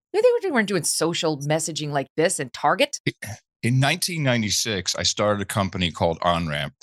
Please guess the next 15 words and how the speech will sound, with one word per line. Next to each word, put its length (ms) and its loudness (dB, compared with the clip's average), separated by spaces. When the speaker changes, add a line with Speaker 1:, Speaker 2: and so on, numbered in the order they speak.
Speaker 2:
And 400 2
one 180 2
of 60 0
my 100 2
first 380 0
customers 500 -2
was 120 -8
Anheuser-Busch 880 -2
before 360 -2
they 180 -2
were 140 -6
bought 300 -2
by 100 0
the 80 -6
Belgians. 540 -4